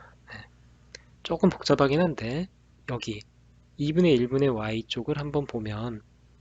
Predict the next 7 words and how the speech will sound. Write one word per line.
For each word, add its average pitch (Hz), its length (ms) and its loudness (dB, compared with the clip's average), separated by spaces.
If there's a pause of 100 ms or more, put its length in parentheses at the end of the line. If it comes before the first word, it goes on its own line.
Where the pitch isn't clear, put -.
(760)
이분의 156 460 2
일분의 120 680 0 (260)
일이라는 151 480 2
거는, 113 360 -6 (420)
네, 104 240 -14 (320)
일이라는 113 440 -6
거는 151 440 -2